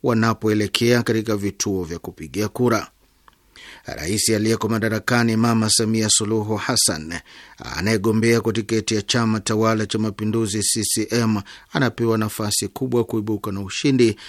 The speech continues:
hasa kutokana na kutokuweko mpinzani mwenye nguvu.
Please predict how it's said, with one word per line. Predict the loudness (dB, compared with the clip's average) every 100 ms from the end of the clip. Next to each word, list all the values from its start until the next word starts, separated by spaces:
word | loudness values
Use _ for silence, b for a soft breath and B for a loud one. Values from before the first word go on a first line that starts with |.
| B
hasa | -14 -8 -4 -2
kutokana | -2 -4 0 2 2 2
na | 0
kutokuweko | -2 -6 -4 -4 -2 0 0 -2
mpinzani | -2 -2 -2 -2 -4 -8
mwenye | -12 -10 -8
nguvu. | -2 0 0 -4